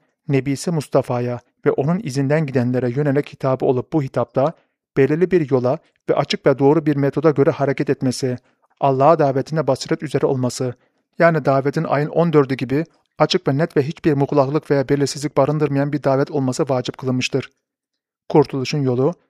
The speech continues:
bir milim bile sapmadan bu adamlara tabi olmaktır. Bizler tüm Müslümanların, ümmetin, "La ilahe illallah,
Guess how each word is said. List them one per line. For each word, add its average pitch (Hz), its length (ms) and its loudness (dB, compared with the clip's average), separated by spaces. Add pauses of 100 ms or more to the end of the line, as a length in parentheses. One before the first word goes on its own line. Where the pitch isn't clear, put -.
(200)
bir 196 140 -2
milim 147 380 -2
bile 127 160 -2
sapmadan 135 600 -2
bu 175 120 0
adamlara 143 420 2
tabi 131 320 -2
olmaktır. 131 480 0 (840)
Bizler 139 320 -2
tüm 196 220 -2
Müslümanların, 135 720 0 (320)
ümmetin, 131 540 0 (240)
"La 156 220 2
ilahe 143 400 0
illallah, 139 580 -2